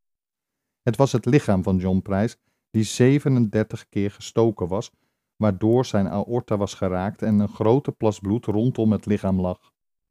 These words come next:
Er was duidelijk een expert bezig geweest die wist hoe hij of zij een huid in zijn geheel van een lichaam, het hoofd,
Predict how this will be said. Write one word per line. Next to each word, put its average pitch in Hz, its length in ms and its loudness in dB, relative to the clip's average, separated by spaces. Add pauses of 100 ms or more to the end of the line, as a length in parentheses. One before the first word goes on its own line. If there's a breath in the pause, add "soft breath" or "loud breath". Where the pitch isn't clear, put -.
(580)
Er 135 100 -2
was 139 160 4
duidelijk 151 360 4
een 123 100 2
expert 117 460 4
bezig 90 320 -4
geweest 101 380 -2
die 104 140 0
wist 107 340 2
hoe 113 200 0
hij 98 240 2
of 117 120 -4
zij 95 260 -2
een 92 80 0
huid 92 520 -2
in 131 160 0
zijn - 160 -2
geheel 131 480 4
van 117 200 0
een 113 200 4
lichaam, 110 500 -2 (380)
het 92 180 -4
hoofd, 92 540 -4